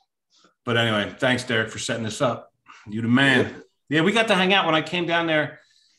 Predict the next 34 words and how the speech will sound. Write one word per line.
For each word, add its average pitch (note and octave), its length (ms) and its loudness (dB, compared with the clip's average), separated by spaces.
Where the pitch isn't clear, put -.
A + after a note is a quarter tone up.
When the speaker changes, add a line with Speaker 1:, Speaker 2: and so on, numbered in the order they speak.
Speaker 1:
And, C3+ 300 -4
uh, C3 160 -2
when C#3+ 140 0
you D3 80 -4
gave C#3+ 300 -4
us, C3+ 280 -10
you D#3 120 0
were D3 140 2
busy D3+ 300 4
in C3+ 100 4
meetings, D3+ 460 2
but, C3 260 -8
uh, B2 180 -2
imagine C#3 340 0
that, C#3+ 180 0
right? B2+ 200 -2
But B2 220 -10
you, C3+ 120 -4
you, C3+ 200 -2
you C3+ 240 -2
gave D3+ 260 2
us, - 440 -2
uh, A2+ 240 -4
a A2 120 -6
beautiful D3+ 800 0
Speaker 2:
Old C#3+ 260 4
school C#3 380 6
hat. C3+ 580 6
Speaker 1:
care F3 240 2
package. C3 400 0
This F3+ 200 -4
is G#3+ 180 -6
badass, A#2+ 540 0
man. F#2+ 280 -8